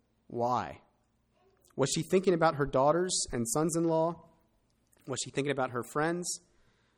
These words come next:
Was she thinking about the security and the safety that their financial success had afforded to her? Was she thinking of the carnal pleasures that she had enjoyed? And I don't want to look at this this morning as, "Well,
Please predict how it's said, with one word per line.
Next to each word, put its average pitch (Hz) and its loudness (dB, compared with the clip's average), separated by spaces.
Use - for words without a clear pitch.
Was 127 -4
she 151 -4
thinking 185 0
about 156 4
the - -4
security 170 0
and 139 6
the 127 2
safety 151 -2
that 139 -4
their 131 -4
financial 135 -2
success 139 -2
had 120 -2
afforded 135 -2
to 113 -6
her? 147 -2
Was 135 -2
she 156 -2
thinking 175 2
of 143 2
the 139 -2
carnal 147 4
pleasures 156 2
that 113 -4
she 151 -6
had 135 0
enjoyed? 139 0
And 156 8
I 208 10
don't 262 8
want 220 8
to 180 6
look 196 4
at 185 -2
this 170 2
this - -2
morning 156 4
as, 143 0
"Well, 156 6